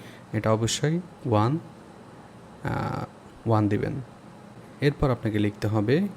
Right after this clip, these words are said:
ক্লিন, মানে আপনার যে পেন ড্রাইভটি সেটি আপনি ক্লিন করবেন। তারপর, তারপর একটি যে লেখাটি লিখবেন সেটি হচ্ছে create partition primary।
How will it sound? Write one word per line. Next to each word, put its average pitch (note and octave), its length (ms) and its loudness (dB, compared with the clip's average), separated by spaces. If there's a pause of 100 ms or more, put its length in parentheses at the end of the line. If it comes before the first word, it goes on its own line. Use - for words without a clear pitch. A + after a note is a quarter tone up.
(100)
ক্লিন, A2+ 300 4
মানে G#2+ 260 2
আপনার G#2+ 380 -2
যে A2+ 200 0
পেন B2+ 140 2
ড্রাইভটি D3+ 300 0
সেটি A2 240 -2
আপনি G#2+ 260 0
ক্লিন A#2+ 240 4
করবেন। F2+ 320 -4 (2500)
তারপর, C3 500 4
তারপর C#3 280 2
একটি C3 260 0
যে B2 160 2
লেখাটি A2 320 2
লিখবেন A2 300 2
সেটি B2 220 0
হচ্ছে G#2 160 -4 (100)
create A2+ 380 2 (1000)
partition A2+ 640 0 (480)
primary। A2 500 -2